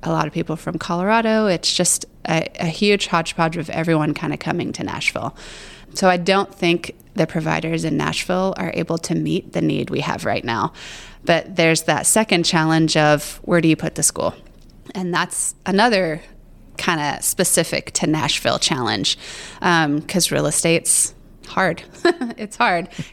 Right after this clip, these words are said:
'cause all those same investors wanna come in and buy the real estate. So for our second school, we looked for probably, like, three years, which to us was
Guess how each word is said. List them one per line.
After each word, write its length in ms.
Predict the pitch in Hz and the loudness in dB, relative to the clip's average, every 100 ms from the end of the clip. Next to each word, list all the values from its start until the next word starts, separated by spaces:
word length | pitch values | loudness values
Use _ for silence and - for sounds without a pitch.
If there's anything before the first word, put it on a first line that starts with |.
| - | 0
'cause 240 | 202 196 - | 2 2 4
all 180 | 180 185 | 4 4
those 240 | 180 185 | 4 2
same 400 | - 190 185 180 | 2 4 4 4
investors 720 | 175 175 165 - 156 165 156 | 4 4 2 2 2 4 4
wanna 280 | 160 156 160 | 2 2 2
come 260 | - 170 175 | 2 0 0
in 420 | 160 160 160 - - | 0 2 0 -2 -2
and 320 | 175 160 170 | 0 2 2
buy 240 | 143 131 | 0 0
the 120 | 170 | 0
real 180 | 180 294 | 2 2
estate. 440 | - - 69 90 - - - - - - | 2 0 0 -2 -4 -16 -16 -16 -18 -6
So 540 | - 185 180 170 160 | 0 4 6 6 4
for 260 | 165 - 190 | 0 0 2
our 120 | 175 | 2
second 420 | 175 359 370 240 | 2 -2 0 0
school, 580 | - - 170 160 156 - - | 0 2 6 8 6 4 2
we 240 | 185 233 | 4 6
looked 340 | 214 185 - | 4 2 0
for 420 | - - 156 147 156 | -6 0 2 2 -2
probably, 280 | - 339 254 | -2 4 6
like, 200 | 180 165 | 4 2
three 320 | - 151 160 | 0 0 2
years, 520 | 147 131 131 185 - - - | 2 2 0 0 0 -2 -2
which 260 | 185 - | 0 2
to 200 | - 185 | 0 0
us 280 | 170 175 - | 0 -2 -2
was 460 | 160 135 143 - - | -2 -2 0 -2 -4